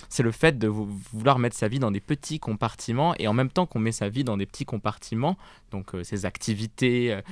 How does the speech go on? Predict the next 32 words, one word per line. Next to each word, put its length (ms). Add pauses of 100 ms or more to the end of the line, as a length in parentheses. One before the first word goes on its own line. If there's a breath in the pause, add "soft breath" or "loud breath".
(140 loud breath)
ses 160
groupes 280
d'amis, 600
euh, 180 (360 loud breath)
euh, 100
la 100
façon 240
dont 100
son-, 300
dont 280
on 60
se 80
comporte 480
avec 200
les 100
gens, 280
et 40
vraiment 240
le 140
masque 280
qu'on 140
porte 260
en 60
société, 380
c'est 140
très 180
goffmanien 680
en 80
fait, 240
comme, 260 (380 loud breath)
comme, 220
euh, 140